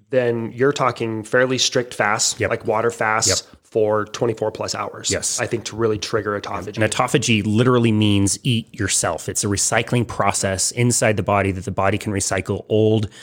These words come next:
Speaker 2: junky proteins. One analogy I really love to use is, let's say you're, you know, making a building, and every day you get a delivery of bricks, new bricks. So if you break a brick,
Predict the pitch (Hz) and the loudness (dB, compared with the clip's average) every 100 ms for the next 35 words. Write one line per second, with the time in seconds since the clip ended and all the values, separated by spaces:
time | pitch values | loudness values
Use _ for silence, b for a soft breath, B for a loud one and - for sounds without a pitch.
0 | B B 113 107 101 110 - - 107 - | B B -2 0 0 0 0 0 0 0
1 | 101 98 90 101 117 110 101 98 101 104 | 0 0 -2 0 2 4 2 2 2 0
2 | 92 92 110 104 98 90 92 98 98 87 | 0 2 2 4 2 0 0 0 0 -2
3 | - 92 90 - B B - 95 - 98 | -2 -2 -2 -6 B B -6 -2 0 2
4 | 98 92 90 b b b _ 90 87 104 | 2 2 0 b b b _ -14 -12 -2
5 | 107 117 120 107 - 117 117 113 110 117 | -2 0 0 0 2 2 4 4 2 0
6 | 104 104 110 110 117 110 101 120 107 104 | -2 -2 -2 0 0 0 -2 0 2 2
7 | 101 107 104 92 95 92 101 85 104 90 | 2 0 0 -2 -4 -2 -2 -4 -6 -10
8 | - - - - _ _ _ 107 131 147 | -8 -8 -8 -14 _ _ _ -2 2 4
9 | 120 87 - - - - 127 107 104 107 | 2 0 -4 -8 -6 -4 0 0 -2 -4
10 | - 143 120 127 156 - - 98 95 - | 0 0 2 2 2 2 0 0 -2 -6